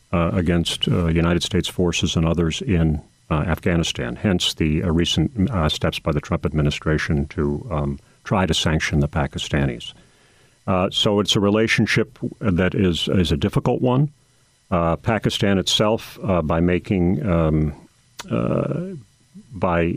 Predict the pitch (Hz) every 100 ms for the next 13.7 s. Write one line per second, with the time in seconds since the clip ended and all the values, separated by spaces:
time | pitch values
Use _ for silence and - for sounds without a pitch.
0 | 80 85 78 76 80 107 - 101 80 85
1 | - 107 87 82 78 82 78 80 78 87
2 | 71 82 95 85 82 80 - - 92 82
3 | 80 78 78 - - 85 80 73 - -
4 | - - _ _ - 95 90 104 107 85
5 | 85 87 85 76 85 80 78 - 71 82
6 | 92 85 - _ _ 87 78 73 78 -
7 | 78 78 - 87 78 - 87 80 - -
8 | 76 - 78 80 85 80 95 76 - 78
9 | - 90 73 76 87 76 78 73 101 -
10 | 92 85 78 78 78 - - - 80 78
11 | 78 80 80 78 - 80 71 - 73 -
12 | - 82 76 78 - 90 80 80 78 71
13 | 73 85 76 - - 80 95